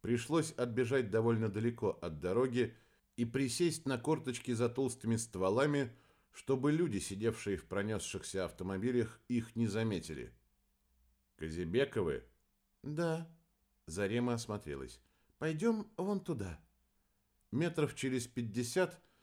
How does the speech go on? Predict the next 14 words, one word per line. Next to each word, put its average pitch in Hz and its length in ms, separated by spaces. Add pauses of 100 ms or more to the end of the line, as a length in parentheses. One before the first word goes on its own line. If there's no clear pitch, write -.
(320)
они 156 220
вышли 180 280
к 156 120
небольшому, 139 680
почти 156 380
круглому 135 640
озеру. 76 540 (600)
Увидели 107 480
край 92 320
особняка, 87 840
ступеньки, 113 600
ведущие 87 560
к 80 100
воде, 101 480